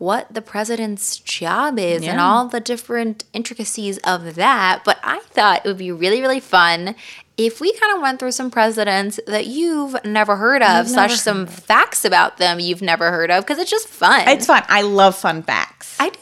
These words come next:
Speaker 1: love a fun fact.
Speaker 2: And I
Speaker 1: It
Speaker 2: love history. I really do.
Speaker 1: I, oh my God, what I would give to go back to
Speaker 2: D C.
Speaker 1: his-, well, D C, but, like, history cla-, like, back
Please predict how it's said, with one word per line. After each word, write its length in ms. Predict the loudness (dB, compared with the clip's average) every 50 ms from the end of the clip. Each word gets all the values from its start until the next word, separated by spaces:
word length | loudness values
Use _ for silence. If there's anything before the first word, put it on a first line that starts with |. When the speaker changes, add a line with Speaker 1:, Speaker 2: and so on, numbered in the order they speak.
| 0 0
Speaker 1:
love 120 | 0 -2
a 40 | -2
fun 160 | -4 -2 2
fact. 120 | 4 4 4
Speaker 2:
And 80 | 6
I 40 | 4
Speaker 1:
It 120 | 6 6
Speaker 2:
love 120 | 6 6 6
history. 600 | 4 0 -2 -2 -6 -6 -6 -4 -4 -6 -8 -10 _ -2
I 40 | 2
really 260 | 4 4 4 4 2
do. 380 | 0 0 0 0 -2 -2 -4 -8 -14 _ _
Speaker 1:
I, 420 | -4 -2 -2 -2 -4 -4 -6 -6 -8 -10 _ _ _ _ _ _
oh 220 | -16 -14 -14 -14 -16 -14
my 100 | -12 -10
God, 180 | -8 -8 -8 -6
what 140 | -4 -4 -2
I 60 | -2
would 220 | -4 -6 -8 -8 -6
give 180 | -6 -6 -6
to 80 | -6 -10
go 180 | -8 -8 -8 -6
back 340 | -4 -4 -4 -4 -4 -6 -14 -18
to 500 | -12 -10 -8 -8 -8 -8 -8 -10 -12 -14 _ _ _ _ _
Speaker 2:
D 140 | -8 -8 -6
C. 160 | -4 -2 -2
Speaker 1:
his-, 220 | 0 0 -2 -6 -8 _ _ _ _ -4
well, 140 | -4 -4 -4 -6 -10
D 160 | -10 -8 -8
C, 200 | -6 -4 -6 -6 -6
but, 140 | -6 -4
like, 260 | -4 -4 -4 -6 -10 _ _
history 720 | _ _ -20 -10 -8 -6 -6 -4 -4 -4 -6 -6 -8 -8 -6
cla-, 160 | -8 -6 -4
like, 160 | -4 -4 -4 -6 -12 -20 -20 _ _
back 340 | -8 -8 -8 -10 -14 -18